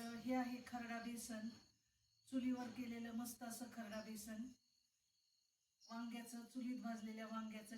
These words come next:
छान असं भरीत, कांदा आणि बाजरीची भाकरी. तर अशी गावरान बाज असलेली मस्त अशी झणझणीत आणि सोपी थाळी तयार आहे. तर आजची ही रेसिपी तुम्हाला कशी वाटली हे नक्की सांगा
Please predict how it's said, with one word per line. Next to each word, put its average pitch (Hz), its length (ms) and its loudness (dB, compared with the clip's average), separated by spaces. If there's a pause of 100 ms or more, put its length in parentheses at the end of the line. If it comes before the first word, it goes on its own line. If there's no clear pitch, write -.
(120)
छान 214 180 -2
असं 214 300 -4
भरीत, 214 260 0 (600)
कांदा 214 400 0 (500)
आणि 220 140 0
बाजरीची 220 500 0
भाकरी. 208 480 -6
तर 202 60 -8
अशी 202 200 -4
गावरान 233 560 0 (140)
बाज 226 220 -2
असलेली 214 520 -4 (380)
मस्त 233 280 -2
अशी 226 280 0
झणझणीत 214 540 0 (600)
आणि 226 200 4
सोपी 233 440 4 (600)
थाळी 226 280 2
तयार 226 220 4
आहे. 214 300 2
तर 202 140 -2
आजची 220 280 0
ही 233 240 4
रेसिपी 233 320 0
तुम्हाला 220 340 2
कशी 240 280 0
वाटली 208 360 -2 (420)
हे 226 100 2
नक्की 247 340 4
सांगा 208 400 -2